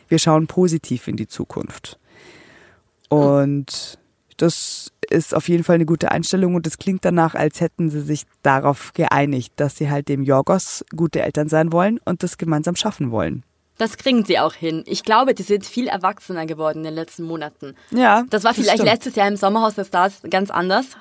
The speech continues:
Speaker 2: aber dann haben sich die Zeiten geändert. Und die Eva kommt mir auf jeden Fall super erwachsen vor, gerade.
Speaker 1: Ja, total.
Speaker 2: Sie hat sich
Speaker 1: Also das
Speaker 2: komplett
Speaker 1: verändert
Speaker 2: verändert.
Speaker 1: einen natürlich, ja,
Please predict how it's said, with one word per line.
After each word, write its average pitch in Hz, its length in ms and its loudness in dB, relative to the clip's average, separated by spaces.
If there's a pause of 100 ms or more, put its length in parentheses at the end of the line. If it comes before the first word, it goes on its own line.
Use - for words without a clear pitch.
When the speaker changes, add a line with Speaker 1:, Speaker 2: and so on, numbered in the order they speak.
Speaker 2:
aber 185 200 0
dann 190 300 2
haben 196 160 -2
sich 190 120 -8
die 196 100 -8
Zeiten 180 360 0
geändert. 180 440 0 (720)
Und 214 440 2
die 185 120 2
Eva 294 180 4
kommt 269 220 0
mir 269 140 2
auf 196 100 -4
jeden 233 120 0
Fall 269 200 -2
super 262 320 -2
erwachsen 196 500 -2
vor, - 300 -14 (100)
gerade. 147 400 -4
Speaker 1:
Ja, 156 400 2
total. 147 400 0
Speaker 2:
Sie 139 60 2
hat 131 80 2
sich - 80 0
Speaker 1:
Also 147 180 2
das 143 120 -4
Speaker 2:
komplett 214 40 -2
Speaker 1:
verändert - 220 2 (140)
Speaker 2:
verändert. - 100 2
Speaker 1:
einen 160 100 0
natürlich, 151 520 -2
ja, 156 260 4